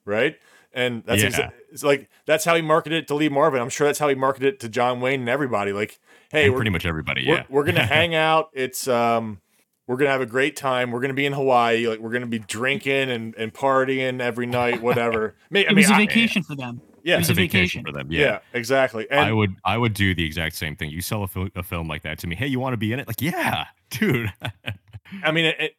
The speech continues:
Speaker 1: and he really did. So, like, his nineteen, uh, Ford's nineteen thirty-seven film, The Hurricane, uh, was a South Seas film,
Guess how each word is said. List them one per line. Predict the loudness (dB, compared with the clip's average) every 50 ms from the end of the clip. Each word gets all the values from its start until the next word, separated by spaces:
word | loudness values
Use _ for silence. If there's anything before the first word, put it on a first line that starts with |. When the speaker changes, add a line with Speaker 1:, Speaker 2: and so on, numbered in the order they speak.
| _ -4
Speaker 1:
and | -4 -2 0
he | 0 0 0
really | 2 2 4 4 4 2 2
did. | 2 2 4 4 4 2 0 -6 -16 -20 _ _ _ _ _ _ _ _ -6
So, | -2 0 2
like, | 4 2 2 0
his | -2 -4 -4 -2 -2
nineteen, | -4 -2 -2 -2 -2 -4 -8 -10 -8 -4
uh, | 0 0 0 0
Ford's | 0 0 2 4 6 4 4 2 0 -2
nineteen | -2 -2 -2 -4 -6 -8 -4
thirty-seven | -2 -2 -2 -2 -2 -4 -4 -4 -4 -4 -6
film, | -6 0 2 2 2 2 0 -2 -8 _ _ _ _ _ -6
The | -6 -2
Hurricane, | 0 2 2 2 2 0 -2 -2 0 -2 -2 -4 -6 _ _ _ _ _ _ _ _ _ 0
uh, | 2 4 4 4
was | 2 -2
a | -4
South | -4 -2 0 0 0 0 -2 -14 _ _ -16
Seas | -14 -8 -6 -4 -2 -2 -2 -2 -4 -10 -12
film, | -6 -2 0 2 2 2 0 -2 -6